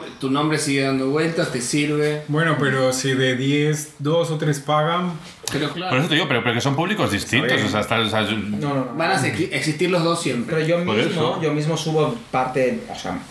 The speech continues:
Speaker 4: vídeos bastante generosos en Pornhub, gratuitamente, porque de, de allí no gano nada. Y,
Speaker 3: Mm.
Speaker 4: y mucha gente me viene de, de Pornhub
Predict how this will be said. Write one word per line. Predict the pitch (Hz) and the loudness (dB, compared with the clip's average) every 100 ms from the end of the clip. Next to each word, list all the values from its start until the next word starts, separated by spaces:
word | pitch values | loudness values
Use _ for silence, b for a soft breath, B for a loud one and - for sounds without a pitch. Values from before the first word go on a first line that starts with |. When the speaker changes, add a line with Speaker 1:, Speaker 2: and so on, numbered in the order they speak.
| - - 131 | -18 -14 -4
Speaker 4:
vídeos | 151 165 147 | -2 2 2
bastante | 123 - 143 | 0 -2 -2
generosos | 143 143 131 135 165 131 | -2 0 0 0 0 0
en | 117 110 110 | 2 0 -2
Pornhub, | 110 160 - - - - | -2 -2 -2 -6 -14 -4
gratuitamente, | 123 117 113 107 139 180 127 | -2 0 -2 0 0 0 0
porque | 110 110 | -2 -2
de, | 104 | -2
de | 107 | -2
allí | 113 127 | -2 0
no | 143 | 0
gano | 131 110 | 0 0
nada. | 139 185 110 - | 0 0 -2 -6
Y, | 156 131 123 120 - 151 | -2 0 0 -2 -4 -2
Speaker 3:
Mm. | |
Speaker 4:
y | |
mucha | 143 156 170 | 0 2 0
gente | 170 156 180 | 0 0 2
me | 160 | 2
viene | 135 135 135 | 2 2 2
de, | 123 110 113 | 2 0 -2
de | 113 | -2
Pornhub | 110 107 123 139 147 185 | -2 -4 -2 0 0 -2